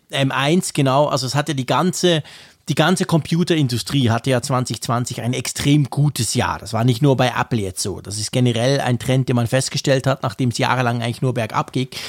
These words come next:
ging gerade bei, bei, bei, bei P Cs oder Notebooks. Aber auch hier, ich meine, ja, wow. Und ich glaube irgendwie, wenn ich's richtig gesehen habe, rechnen ist immer schwierig, weil wir haben hier quasi das P D F von Apple offen,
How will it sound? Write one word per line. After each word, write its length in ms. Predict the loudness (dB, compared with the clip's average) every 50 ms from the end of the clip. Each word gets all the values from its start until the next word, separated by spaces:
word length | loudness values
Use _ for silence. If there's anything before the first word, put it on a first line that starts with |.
| -14 -16 -16 _ -2
ging 400 | 2 4 4 4 2 0 -2 -2
gerade 280 | 0 2 2 4 2 4
bei, 160 | 2 2 0
bei, 200 | 0 0 0 0
bei, 220 | 0 0 0 -2 0
bei 220 | 0 -2 -2 -2
P 280 | -4 -4 -2 0 0 0
Cs 300 | 0 -2 -2 -2 0 0
oder 160 | 0 0 2 2
Notebooks. 560 | 2 2 2 2 2 0 -2 0 -2 -6 -8 -8 -12 -16 -18 -18 -12 _
Aber 300 | -2 0 0 0 2 2
auch 160 | 2 0 0 0
hier, 300 | 0 0 2 2 2 0
ich 140 | -2 -2 -2
meine, 240 | 0 0 0 0 -2
ja, 320 | -2 0 2 2 2 2 2
wow. 300 | 2 2 2 2 2 0
Und 120 | -2 -4 -4
ich 60 | -2
glaube 240 | -2 -2 -2 0 -2
irgendwie, 320 | -2 -2 -2 -2 -2 -2
wenn 120 | -2 -2
ich's 200 | -2 -4 -4 -6
richtig 400 | -4 -2 -4 -4 -4 -6 -6 -4
gesehen 440 | -2 -2 0 0 2 0 0 0 2
habe, 460 | 2 2 2 2 2 2 0 0 0 -2 -4 -6 -4
rechnen 300 | -4 -4 -4 -4 -4 -4
ist 100 | -2 -2
immer 160 | 0 0 -2
schwierig, 500 | -2 -4 -4 -2 -2 0 0 -2 -2 -2
weil 140 | -2 -2 0
wir 100 | 0 0
haben 120 | 0 2 0
hier 140 | 0 0 0
quasi 320 | 0 0 0 0 0 -2
das 260 | -6 -4 -4 -6 -2
P 180 | 2 2 2 4
D 100 | 2 0
F 140 | 0 -2 -4
von 140 | -4 -6 -4
Apple 280 | -2 -2 -2 -2 0
offen, 340 | 2 2 2 2 2 0 0